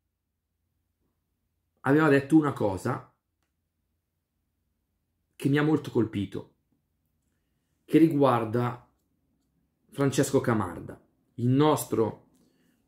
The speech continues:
baby prodigio, quindici anni, nato a Milano, milanese, milanista, punta centrale da under diciannove,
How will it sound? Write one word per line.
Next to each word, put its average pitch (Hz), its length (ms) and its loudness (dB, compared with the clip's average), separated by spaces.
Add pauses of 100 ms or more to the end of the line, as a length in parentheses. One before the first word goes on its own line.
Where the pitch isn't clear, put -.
baby 123 460 4
prodigio, 110 760 -4 (280)
quindici 98 460 -6
anni, 131 500 -4 (840)
nato 98 240 -4
a - 20 0
Milano, 123 640 0 (480)
milanese, 117 800 -2
milanista, 113 880 -4 (560)
punta 123 260 -2
centrale 123 440 0
da 120 100 2
under 120 180 0
diciannove, 123 840 -4